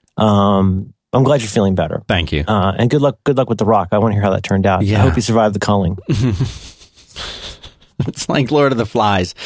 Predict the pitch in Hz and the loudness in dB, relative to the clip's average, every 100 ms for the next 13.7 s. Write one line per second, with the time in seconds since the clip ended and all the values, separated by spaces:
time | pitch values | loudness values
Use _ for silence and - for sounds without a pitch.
0 | - - 147 165 180 160 165 180 185 170 | -4 2 4 4 4 4 4 4 4 4
1 | 190 190 202 220 226 202 196 - 180 - | 4 4 2 2 0 0 -2 -2 -4 -4
2 | - 220 - 254 208 233 254 269 233 - | -2 -2 -2 -4 0 0 2 2 0 -2
3 | - - 202 247 254 254 254 254 247 180 | -8 -2 2 2 2 2 2 2 2 2
4 | 196 202 190 170 147 180 175 147 139 131 | 2 4 2 2 2 2 0 2 2 0
5 | 143 _ _ - 131 143 180 226 127 113 | -4 _ _ -12 -4 0 2 2 2 0
6 | 76 - 127 143 143 151 160 135 101 95 | -2 -2 0 0 0 0 2 0 -2 0
7 | 101 110 151 123 113 190 196 147 190 175 | -2 0 -2 0 2 4 2 2 -2 0
8 | 185 185 214 165 110 - _ - 135 147 | 2 2 2 0 -4 -8 _ -4 0 0
9 | 135 156 151 139 135 139 143 151 147 165 | 0 -2 2 2 2 0 2 2 2 -2
10 | 151 - 143 139 160 - - - - 165 | -2 -2 -2 0 -2 -2 -4 -6 -2 2
11 | 202 196 175 135 165 165 165 147 - 165 | 4 6 4 2 0 2 2 0 0 2
12 | 156 92 69 - - - 175 175 185 135 | 2 0 -2 -8 -10 0 2 4 2 2
13 | 160 135 92 - 110 135 - | 0 0 -2 -2 0 0 -6